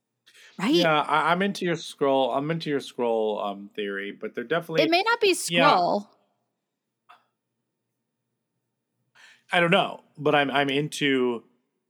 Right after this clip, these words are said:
Speaker 2: I'm, I'm into the fact that it's, there's more there than there seems to be with the Department of Damage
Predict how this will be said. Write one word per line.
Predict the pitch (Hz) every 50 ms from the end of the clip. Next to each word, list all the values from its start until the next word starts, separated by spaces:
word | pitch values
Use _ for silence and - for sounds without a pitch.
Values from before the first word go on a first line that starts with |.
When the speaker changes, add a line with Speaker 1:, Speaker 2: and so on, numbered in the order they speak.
| _ _ _ _ _ _
Speaker 2:
I'm, | - 143 143 -
I'm | - 156 160 160 160
into | 156 190 180 175 208
the | 175 165
fact | - - 170 156 151 151
that | - 151
it's, | 139 135 135 -
there's | - 151 139 123
more | 120 131 135 135 131 131 131
there | 127 127 123 120 117
than | 113 117 110
there | 107 110 101
seems | - - - 110 104 98 - _ - -
to | - -
be | 104 92 104 98 95 92 _ -
with | 107 - _
the | - 107 98 - -
Department | - 104 - - 107 101 107 104
of | 92 -
Damage | - 95 90 87 90 87